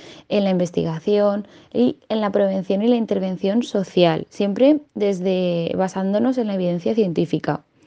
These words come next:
Ahora mismo, pues, uno de los proyectos que estamos llevando a cabo es, eh, se titula Quitándole la corona al virus y estamos trabajando la gestión emocional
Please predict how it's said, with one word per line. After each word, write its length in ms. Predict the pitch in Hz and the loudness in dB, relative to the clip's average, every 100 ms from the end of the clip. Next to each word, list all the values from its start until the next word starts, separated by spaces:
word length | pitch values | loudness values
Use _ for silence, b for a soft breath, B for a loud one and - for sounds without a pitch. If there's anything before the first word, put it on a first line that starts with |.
| B B B B B B | B B B B B B
Ahora 240 | 214 214 | 2 4
mismo, 320 | 240 254 214 | 4 2 2
pues, 160 | 190 190 | -2 -2
uno 160 | 190 190 | 0 0
de 60 | |
los 160 | 208 214 | 0 -2
proyectos 680 | 220 220 214 - 220 214 208 | 0 0 -2 -2 0 0 -2
que 120 | 214 | -4
estamos 720 | 208 214 208 202 202 202 190 | -2 -2 2 2 2 2 0
llevando 400 | - 196 98 196 | 0 2 0 0
a 100 | 196 | 0
cabo 360 | 240 247 254 247 | 2 2 2 2
es, 220 | 226 - | 0 0
eh, 340 | 208 196 185 | -2 -2 -4
se 100 | 180 | -4
titula 320 | 196 190 202 196 | -4 -2 0 0
Quitándole 380 | 208 202 196 190 | 0 -2 0 -2
la 100 | 196 | 0
corona 300 | 202 196 190 | 0 0 -2
al 80 | |
virus 380 | 190 247 254 269 | 2 2 2 0
y 20 | |
estamos 300 | 220 202 190 | -2 -2 -4
trabajando 480 | 190 190 196 220 202 | -4 -6 -4 -2 0
la 100 | 185 | 0
gestión 380 | 175 170 190 185 | -2 -4 -2 -2
emocional 640 | 190 196 202 202 208 262 | 0 -2 0 2 4 2